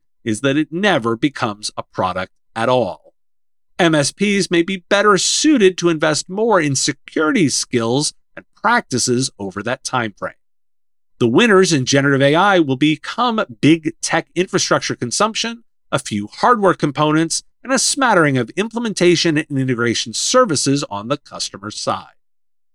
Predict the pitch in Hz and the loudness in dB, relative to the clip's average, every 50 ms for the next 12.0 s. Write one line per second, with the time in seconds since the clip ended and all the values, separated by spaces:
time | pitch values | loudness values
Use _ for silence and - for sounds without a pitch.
0 | _ _ _ _ - 147 135 123 110 - - - 240 240 185 175 190 190 - - | _ _ _ _ 0 0 0 0 -2 -4 2 2 4 4 4 2 0 0 0 0
1 | 151 139 - - - 151 - _ - - 254 285 269 226 202 180 165 151 143 139 | 0 -2 -2 -2 -6 -6 -6 _ -2 4 4 6 6 6 4 4 2 0 0 0
2 | 143 139 - - - - 247 277 269 208 180 175 175 147 135 120 - 139 151 175 | -4 -4 -6 -10 -4 0 0 2 2 2 0 0 0 0 -2 0 0 2 2 2
3 | 185 226 208 - - - 185 156 139 139 151 151 170 151 131 143 147 196 247 240 | 2 0 -2 -2 0 2 2 2 2 2 0 0 -2 -2 -2 0 0 2 2 2
4 | - - 143 143 175 226 247 - - - _ _ _ _ _ _ - 113 110 107 | 2 2 2 2 0 -2 -4 -8 -10 -12 _ _ _ _ _ _ -2 -2 0 0
5 | 104 104 113 - - 117 - - - 120 - - 175 180 165 151 143 123 - - | -2 -4 -6 -6 -6 -6 -6 -4 -6 -6 -4 -2 0 0 0 -2 -2 -4 -6 -6
6 | - 117 - - 120 104 107 - 117 104 101 101 104 - - 185 190 175 185 170 | -8 -6 -2 -2 -2 -2 -4 -6 -4 -4 -4 -4 -6 0 0 0 2 2 0 0
7 | - 185 180 175 - - - - _ _ _ _ - 170 180 185 190 185 214 233 | 2 0 0 0 -2 -8 -12 -14 _ _ _ _ -2 0 2 2 0 2 0 2
8 | 170 143 - - - 123 120 120 117 - _ _ _ 175 180 175 - 101 98 95 | 2 2 0 -2 -2 -2 -2 -4 -6 -12 _ _ _ -2 -2 -2 -2 -6 -8 -8
9 | 95 _ 98 98 101 107 110 135 127 127 123 110 98 95 - _ _ _ - - | -8 _ -12 -8 -8 -6 -4 -2 0 0 0 0 -2 -4 -12 _ _ _ -20 -20
10 | - _ _ _ _ _ _ _ _ _ _ _ _ _ _ _ _ _ _ _ | -20 _ _ _ _ _ _ _ _ _ _ _ _ _ _ _ _ _ _ _
11 | _ _ _ _ _ _ _ _ _ _ _ 113 107 117 113 104 101 92 92 - | _ _ _ _ _ _ _ _ _ _ _ -2 0 2 2 0 -2 -4 -8 -16